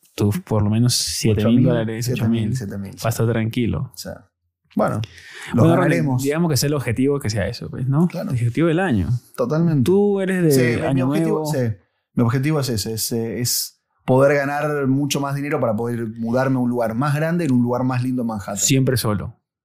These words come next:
Speaker 2: Sí, siempre solo, sí.
Speaker 1: Sí,
Speaker 2: Pero
Speaker 1: ya,
Speaker 2: no por nada,
Speaker 1: ya.
Speaker 2: sino porque no me veo conviviendo con alguien.
Speaker 1: Claro, aguantándole la, la pestilencia
Speaker 2: Pareja, por ahí
Speaker 1: y
Speaker 2: sí es mi pareja seguro, como
Speaker 1: Claro,
Speaker 2: familia. Pero
Speaker 1: claro.
Speaker 2: si no, viste, es como, como que me da pereza.
Speaker 1: Claro.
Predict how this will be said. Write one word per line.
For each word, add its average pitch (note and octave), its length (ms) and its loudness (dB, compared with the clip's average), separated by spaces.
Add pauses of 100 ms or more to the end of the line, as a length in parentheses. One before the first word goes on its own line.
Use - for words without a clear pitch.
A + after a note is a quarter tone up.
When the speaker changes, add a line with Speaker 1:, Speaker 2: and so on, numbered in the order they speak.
(200)
Speaker 2:
Sí, B2+ 280 4
siempre A2 240 -2
solo, G#2 240 -10
sí. - 120 -18 (200)
Speaker 1:
Sí, A2+ 220 2
Speaker 2:
Pero G#3+ 80 4
Speaker 1:
ya, C4 60 2
Speaker 2:
no F4+ 120 2
por G3 160 0
nada, D#3+ 220 0
Speaker 1:
ya. - 20 0
Speaker 2:
sino A#3+ 200 0
porque B3 200 -2
no A3+ 120 -2
me A#3+ 100 -4
veo B3 180 -6
conviviendo G3 480 2
con E3+ 160 -4
alguien. D3+ 340 0
Speaker 1:
Claro, G#2+ 360 -2
aguantándole A#2+ 560 0
la, A2 120 0
la G2+ 260 2
pestilencia A2 420 2
Speaker 2:
Pareja, G3+ 520 2
por G#3 100 2
ahí B3+ 60 -2
Speaker 1:
y - 40 -6
Speaker 2:
sí - 80 -4
es B3+ 80 0
mi A3 80 2
pareja D#3 340 0
seguro, B2 440 0
como G2+ 80 -6
Speaker 1:
Claro, G#2 240 0
Speaker 2:
familia. G#2+ 180 -4
Pero B2+ 120 -6
Speaker 1:
claro. F3 140 0
Speaker 2:
si G#3+ 80 -2
no, D4 220 2
viste, D4 240 -6
es G#3+ 40 -10
como, A#3 720 -2 (680)
como F3+ 160 2
que F3+ 100 0
me G3+ 60 4
da A#3+ 120 2
pereza. B2+ 720 -2
Speaker 1:
Claro. - 460 -4